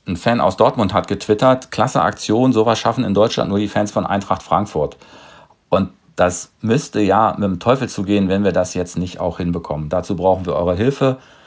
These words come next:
Also unterstützt uns, ähm,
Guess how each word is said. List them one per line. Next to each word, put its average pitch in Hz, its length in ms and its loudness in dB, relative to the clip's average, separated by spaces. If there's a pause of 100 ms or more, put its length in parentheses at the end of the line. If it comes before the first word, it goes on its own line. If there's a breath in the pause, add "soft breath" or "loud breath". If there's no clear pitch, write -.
(380 loud breath)
Also 107 460 2 (140)
unterstützt 110 640 -2
uns, 120 400 -2 (500 soft breath)
ähm, 92 560 0